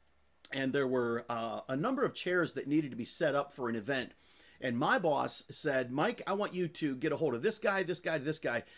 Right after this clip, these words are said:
have them come in and set those chairs up for this event." Well, I happened to be there,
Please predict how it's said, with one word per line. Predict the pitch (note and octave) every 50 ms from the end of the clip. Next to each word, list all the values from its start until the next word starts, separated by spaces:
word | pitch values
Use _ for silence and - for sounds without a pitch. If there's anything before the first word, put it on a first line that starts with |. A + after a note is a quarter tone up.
| - _
have | - F#3 G3 E3+
them | F#3+ F3
come | D#3 - F#3+ E3+ E3+ E3+
in | E3+ D#3+
and | C#3 B2+
set | B2+ - F3 D#3+ -
those | - C#3 B2+
chairs | - - D#3+ D3+ C#3 A#2+ B2
up | - - -
for | B2
this | A2+ A#2 -
event." | C3 G#2+ A2 A#2 F#2 - - _ _ _ _ _ _ _ -
Well, | - D3 F3
I | A#3 A3
happened | F#3 F3+ D#3+ - D#3 B2
to | B2
be | A2 B2 E3 A3+ G3+
there, | - G#2+ G#2 B2 E3 E3